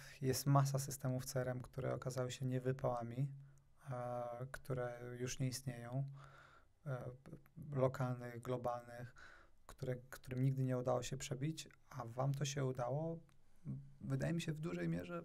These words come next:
przez to, nie, nie tylko przez dobry zespół, ale w dużej mierze przez to, że wybraliście niszę. Jest taka teoria, że, em, tworząc nawet coś dużego, nawet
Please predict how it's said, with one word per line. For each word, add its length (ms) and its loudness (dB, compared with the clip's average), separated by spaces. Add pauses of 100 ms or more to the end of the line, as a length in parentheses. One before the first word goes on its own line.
(120)
przez 260 -6
to, 300 -4
nie, 120 -2
nie 140 4
tylko 220 8
przez 180 0
dobry 280 2
zespół, 300 2
ale 140 4
w 40 -2
dużej 180 2
mierze 220 2
przez 200 -4
to, 100 -4
że 100 2
wybraliście 540 2
niszę. 240 4
Jest 100 0
taka 260 2 (560)
teoria, 500 10
że, 280 -4 (420)
em, 580 -4 (340)
tworząc 400 2
nawet 260 4
coś 140 2
dużego, 440 6
nawet 260 0